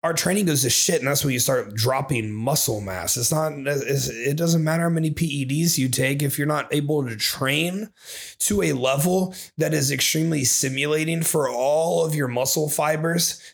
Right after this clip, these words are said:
then your body's not gonna keep them around because you are pushing yourself into an extreme deficit, doing extremely high output. And what's going to happen? There is going to be nitrogen levels dropping, no matter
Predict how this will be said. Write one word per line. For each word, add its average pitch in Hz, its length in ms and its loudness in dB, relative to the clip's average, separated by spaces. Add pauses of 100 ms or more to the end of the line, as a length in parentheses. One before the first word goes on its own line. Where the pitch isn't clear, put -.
then 147 140 2
your 147 120 2
body's 143 360 2
not 139 140 0
gonna 135 200 -2
keep 147 300 -4
them 156 200 0
around 156 420 0
because 127 460 0
you 143 140 2
are 131 140 2
pushing 156 440 0
yourself 139 520 0
into 139 320 0
an 127 80 0
extreme 139 520 0
deficit, 131 600 0
doing 135 240 -2
extremely 139 480 0
high 143 520 2 (420)
output. - 880 -2
And 143 220 0
what's 151 260 0
going 147 300 -2
to 143 180 0
happen? 156 640 -2 (220)
There 151 180 2
is 143 320 0
going 151 300 -2
to 156 160 0
be 143 200 0
nitrogen 135 640 0
levels 143 340 0
dropping, 123 600 0
no 110 80 -2
matter 98 360 -6